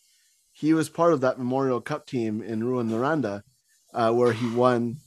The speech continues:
the Memorial Cup with Joel Teasdale and Raphael Harvey-Pinard.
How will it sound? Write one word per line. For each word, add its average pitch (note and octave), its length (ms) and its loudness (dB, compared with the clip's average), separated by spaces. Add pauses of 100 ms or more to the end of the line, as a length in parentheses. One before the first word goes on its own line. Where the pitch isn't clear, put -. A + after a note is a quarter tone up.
(120)
the A#2+ 80 -2
Memorial A#2 360 2
Cup C3+ 380 0 (120)
with A2 400 -2 (200)
Joel A2+ 260 0
Teasdale A2 640 -2 (400)
and A2+ 160 -2
Raphael A2 360 -2
Harvey-Pinard. G2+ 680 -6